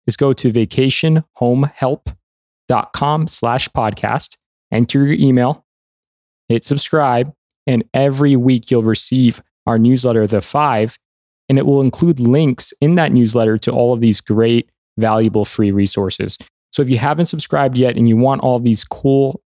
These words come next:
valuable, and free tools, I invite you to subscribe. Trust me, it won't be spammy. Lots of value to be had in this weekly newsletter. And I hope, um, you can share this podcast with a friend who is also thinking about or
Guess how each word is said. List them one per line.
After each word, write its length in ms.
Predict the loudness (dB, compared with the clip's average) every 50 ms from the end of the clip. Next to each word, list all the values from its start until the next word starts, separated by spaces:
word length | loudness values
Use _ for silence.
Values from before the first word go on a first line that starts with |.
| _
valuable, 440 | -2 -2 0 2 0 0 2 2 2
and 120 | 0 0 0
free 180 | 0 -2 -2
tools, 380 | 0 0 0 2 2 0 -2 -8 _ _ _ _ _ _ _ -4
I 60 | -2
invite 340 | 0 0 0 0 -2 -2 -2
you 80 | -2
to 140 | -2 -2 -4
subscribe. 680 | -4 -4 -4 -8 -4 -2 -2 0 0 0 -2 -2 -4 -6 _ _ _ _ _ _ _ _ _ _ _ _
Trust 320 | -4 -2 -2 -2 -2 0 0
me, 120 | 0 0
it 100 | 0 0
won't 280 | 0 0 0 0 -2 -2
be 80 | -2
spammy. 640 | -2 -2 -2 -4 -4 -2 -2 0 0 0 0 0 -4 _ _ _ -16 -6
Lots 360 | -4 -2 -2 -2 -2 -2 -4
of 60 | -2
value 280 | 0 0 0 0 0 0
to 80 | 0
be 140 | 0 0 0
had 260 | 0 0 -2 -2 0
in 100 | 2 2
this 180 | 2 2 0 0
weekly 280 | -2 -2 0 0 2 2
newsletter. 580 | 2 2 2 0 -2 -2 -2 0 -2 -4 -4 -8 _ _ _ _ _ _ _ _ _ _
And 320 | -2 0 0 2 2 0 0
I 140 | 0 -2 0
hope, 300 | 0 0 0 0 -2 _
um, 140 | -2 0 0
you 100 | 0 0
can 160 | 2 2 0
share 480 | 0 2 0 0 2 2 2 0 0 -2
this 220 | -2 -2 -2 -2 -2
podcast 480 | -2 -4 -4 -2 -2 -4 -4 -4 -4
with 120 | -6 -4 -4
a 60 | -4
friend 340 | -4 -2 -4 -2 0 0 2
who 260 | 2 2 2 2 2 0
is 100 | -2 -2
also 380 | 0 0 0 0 0 -2 -4 -6 -6 _
thinking 360 | -2 -2 -2 -2 0 0 2
about 340 | 2 2 0 -2 -2 -2 -2
or 280 | -2 -2 -2 -2 -4